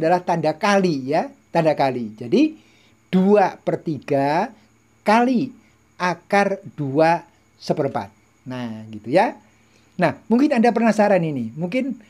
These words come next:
Anda semua yang menonton pada saat ini penasaran. Oleh karena untuk menyelesaikan seperti ini tidak sulit, sangat mudah ya, seder-, sederhana. Oleh karena itu, bantu saya Vlog C L P, Pak Yud di saya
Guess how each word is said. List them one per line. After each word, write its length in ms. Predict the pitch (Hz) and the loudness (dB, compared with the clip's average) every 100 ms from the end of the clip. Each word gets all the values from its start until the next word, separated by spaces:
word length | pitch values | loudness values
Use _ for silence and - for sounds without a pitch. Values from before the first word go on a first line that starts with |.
| - | -4
Anda 240 | 180 180 | 0 0
semua 320 | 180 185 185 | 0 2 4
yang 160 | 180 160 | 4 0
menonton 280 | 165 151 190 | -2 0 0
pada 160 | 170 151 | 0 0
saat 200 | 156 147 | -2 0
ini 80 | 208 | 0
penasaran. 720 | 226 185 151 131 117 180 349 - _ - _ | 2 -2 0 -4 0 0 0 -10 _ -20 _
Oleh 320 | - 214 240 226 | 0 2 2 0
karena 400 | 202 220 262 269 _ | 0 0 -2 -4 _
untuk 320 | - 202 214 | -2 0 0
menyelesaikan 400 | 202 190 170 175 | 2 2 2 2
seperti 480 | 185 175 185 170 170 | 0 0 0 2 2
ini 80 | 302 | 2
tidak 240 | 294 226 | 2 0
sulit, 320 | 214 285 147 - | 0 -2 -2 -4
sangat 400 | - 254 294 285 | 0 2 2 0
mudah 400 | 220 160 123 127 | 0 0 -2 -6
ya, 160 | 143 185 | -10 -12
seder-, 480 | - - 180 147 156 - | -4 0 0 -2 -8 -2
sederhana. 560 | 180 151 147 131 113 98 _ _ _ _ _ _ _ _ | 0 2 0 0 -6 -14 _ _ _ _ _ _ _ _
Oleh 160 | 120 135 | -8 -4
karena 240 | 143 143 | -2 -4
itu, 400 | 139 226 302 302 _ _ _ | 0 2 2 0 _ _ _
bantu 560 | - 240 277 277 170 123 | 2 2 2 2 2 0
saya 320 | - 139 135 | -4 -4 -2
Vlog 240 | - 147 | -2 -2
C 160 | 139 139 | -2 -6
L 160 | 139 139 | -6 0
P, 320 | 233 262 240 | 2 2 -2
Pak 240 | - 127 | -8 -6
Yud 240 | 135 202 147 | 0 0 0
di 80 | |
saya 160 | 135 135 | -2 -4